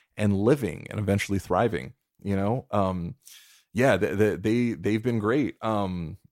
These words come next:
uh, th-, there, there are so many people out there who are,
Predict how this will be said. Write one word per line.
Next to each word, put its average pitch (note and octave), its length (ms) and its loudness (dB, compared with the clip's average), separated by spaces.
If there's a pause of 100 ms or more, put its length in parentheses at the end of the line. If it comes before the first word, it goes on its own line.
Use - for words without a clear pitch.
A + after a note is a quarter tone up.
(300)
uh, F#2 320 -2
th-, E2+ 180 -8
there, A#2 160 2
there B2+ 180 2
are C3 60 2
so D3+ 360 0
many D#3+ 180 2
people C3+ 560 4 (300)
out A2+ 200 -2
there F#2 320 2 (120)
who A2 220 2
are, F#2 380 2